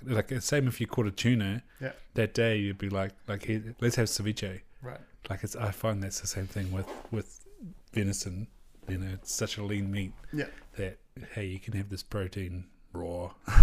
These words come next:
Speaker 2: Yeah.
Speaker 1: <laughs>
Speaker 2: Which it, yeah.
Speaker 1: Yeah.
Speaker 2: Yeah. Big time. This is, so are you saying you're running out of wild game at home?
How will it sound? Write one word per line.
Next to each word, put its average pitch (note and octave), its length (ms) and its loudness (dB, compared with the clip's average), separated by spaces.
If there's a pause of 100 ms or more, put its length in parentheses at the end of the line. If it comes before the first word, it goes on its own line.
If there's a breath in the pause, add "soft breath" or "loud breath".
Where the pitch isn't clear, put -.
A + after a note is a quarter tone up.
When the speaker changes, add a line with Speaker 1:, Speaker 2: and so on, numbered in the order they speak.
(140)
Speaker 2:
Yeah. A#2+ 340 12 (240)
Speaker 1:
<laughs> - 240 -10
Speaker 2:
Which A#2+ 140 -8
it, - 60 -10 (120)
yeah. C3+ 260 -4
Speaker 1:
Yeah. F#2+ 260 -4 (260)
Speaker 2:
Yeah. B2+ 120 -6 (480)
Big C#3+ 120 -6
time. A#2+ 200 -6 (300)
This D#3 140 -6
is, D3+ 180 -8
so C#3 80 -2
are C3+ 60 0
you C#3 100 0
saying C#3 180 -2
you're B2+ 80 -4
running C3 240 -2
out B2+ 100 -4
of B2+ 60 -8
wild B2+ 200 -4
game C#3 380 -4
at B2 60 -6
home? B2+ 180 -2